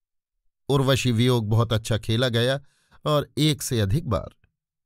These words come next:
साकेत के सभी संभ्रांत नागरिकों ने उसे देखा।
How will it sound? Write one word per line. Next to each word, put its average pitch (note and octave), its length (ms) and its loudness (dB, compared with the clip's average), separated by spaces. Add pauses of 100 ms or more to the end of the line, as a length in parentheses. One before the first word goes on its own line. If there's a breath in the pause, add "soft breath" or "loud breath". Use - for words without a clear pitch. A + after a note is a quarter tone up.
(120)
साकेत A#2+ 540 0
के B2+ 100 -2
सभी A2+ 300 0
संभ्रांत G#2+ 560 0
नागरिकों G#2 520 -2
ने D3+ 100 -4
उसे A2 200 -4
देखा। - 400 -10